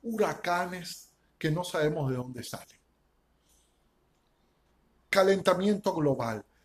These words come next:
deshielo, fuego por todos lados, incendios. ¿De dónde sale todo eso? Terremotos,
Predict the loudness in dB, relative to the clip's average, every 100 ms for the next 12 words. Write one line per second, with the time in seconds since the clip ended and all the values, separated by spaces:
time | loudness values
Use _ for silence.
0 | _ 2 4 4 2 2 2 0 -6 _
1 | _ _ _ _ _ _ _ _ _ _
2 | _ _ _ _ _ _ _ _ -12 2
3 | 8 8 8 4 2 -2 0 0 2 0
4 | -2 -4 -4 -6 -6 -2 0 0 -2 -6
5 | -8 -8 -10 -8 -8 -6 -12 -8 -4 -4
6 | -2 -2 -2 -6 -18 -20 _ 4 6 6
7 | 2 4 4 4 4 0 -2 -6